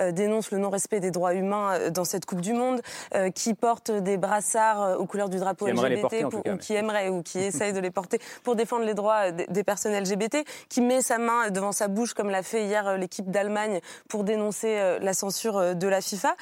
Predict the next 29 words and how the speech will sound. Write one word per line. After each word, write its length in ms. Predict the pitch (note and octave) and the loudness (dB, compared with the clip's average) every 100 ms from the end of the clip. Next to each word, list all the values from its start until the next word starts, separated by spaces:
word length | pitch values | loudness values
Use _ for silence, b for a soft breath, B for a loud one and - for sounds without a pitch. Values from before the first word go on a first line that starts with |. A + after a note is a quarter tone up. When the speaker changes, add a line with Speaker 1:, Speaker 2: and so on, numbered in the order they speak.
| B B | B B
Speaker 1:
Et 100 | - | -2
puis, 240 | A#3+ E4 F4 | 2 4 6
dans 200 | B3+ C4 | 4 4
d'autres 300 | C#4 C#4 C4 | 0 0 0
pays, 340 | G#3 A#3 D#4 F#4 B - | 2 2 2 0 B -6
en 60 | G#3+ | -2
fait, 180 | D4+ | 0
il 40 | C#4 | 2
y 60 | |
a 20 | A3+ | 2
une 60 | |
vision 260 | G#3+ A#3 C4+ | 2 2 0
complètement 420 | C#4+ E4 D4+ D4 | 0 -2 0 0
différente. 500 | A#3 G#3+ A3+ E4 - | 0 0 0 0 0
On 80 | A#3+ | -2
se 140 | F#3+ | 0
réjouit, 380 | - C4 B3+ E4+ F4 | 0 2 2 2 0
au 60 | |
contraire, 480 | A#3 A#3 - D#4 - | -2 -2 0 0 0
que 240 | D#4+ E4 F4+ | 0 0 0
cette 300 | - C4 - | -2 -2 -2
Coupe 180 | A#3 | -2
du 80 | G3+ | 0
Monde, 280 | A3 D4 E4 - B B - | 0 0 -2 -4 B B -2
euh, 100 | A3 G3+ | 0 2
elle 160 | A#3+ | 0
promeuve 640 | A3+ - A#3 C4 E4 A3+ F3 | 0 2 2 4 2 2 2
d'autres 480 | C4+ F4+ - - - | 2 2 -2 -10 -6
valeurs. 500 | F#3 G#3+ A3 C#4 | 0 2 4 2